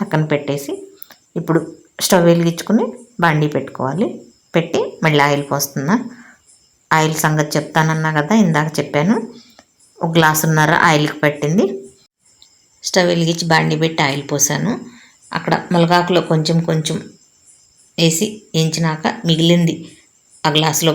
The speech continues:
పావు గ్లాసు పోసా, అర గ్లాసు పోసా, మొత్తం ఆయిల్ గ్లాసున్నర పోసా. గ్రాముల లెక్క వచ్చేటప్పటికి నాలుగు వందల గ్రాములకి ఒక పాతి గ్రాములు తగ్గుద్ది అనమాట, అలా వేసాను.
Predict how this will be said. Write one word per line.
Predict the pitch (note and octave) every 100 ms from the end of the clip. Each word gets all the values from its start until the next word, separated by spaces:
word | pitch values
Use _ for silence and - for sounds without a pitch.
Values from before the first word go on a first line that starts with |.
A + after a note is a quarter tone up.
| D#3
పావు | D#3 D#3
గ్లాసు | D#3+ D#3+ -
పోసా, | F3+ F3 G3+ E3+
అర | D3
గ్లాసు | D3 C#3+ -
పోసా, | D3 D3+ - - - -
మొత్తం | D#3 - E3 D#3+
ఆయిల్ | D3 D3 G#3 G4+ - - _ _ _ _ _ _ _ _ _ _ _ _ _ -
గ్లాసున్నర | D#3 D3+ D3+ D3 D3 D3
పోసా. | D3 - A3 - - _ _ _ -
గ్రాముల | D#3+ D3+ D#3
లెక్క | D#3+ D3+ D#3
వచ్చేటప్పటికి | C#3+ D3+ D3 D3 D3+ - - -
నాలుగు | F3 F3 E3+
వందల | E3+ D#3+ D3+
గ్రాములకి | D3+ D3+ D3 E3 -
ఒక | G3+ -
పాతి | D#3+ D#3 D3
గ్రాములు | D3 C#3+ D#3 D#3
తగ్గుద్ది | C3 C3+ C3
అనమాట, | C#3 C#3+ D3 E3+ A#3
అలా | - C#3+
వేసాను. | C3+ - - D3